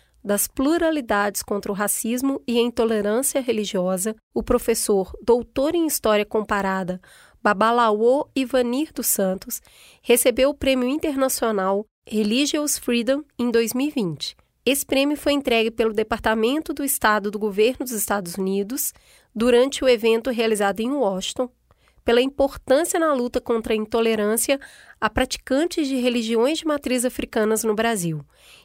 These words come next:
Ele foi o único líder religioso do Ocidente a ser premiado.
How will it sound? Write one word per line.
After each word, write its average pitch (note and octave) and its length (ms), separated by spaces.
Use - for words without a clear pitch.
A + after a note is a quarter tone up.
Ele G#3+ 100
foi A#3+ 220
o A#3 40
único C#4+ 480
líder A#3 380
religioso A3+ 640
do A#3+ 100
Ocidente G#3+ 480
a - 20
ser G3+ 220
premiado. G#3+ 640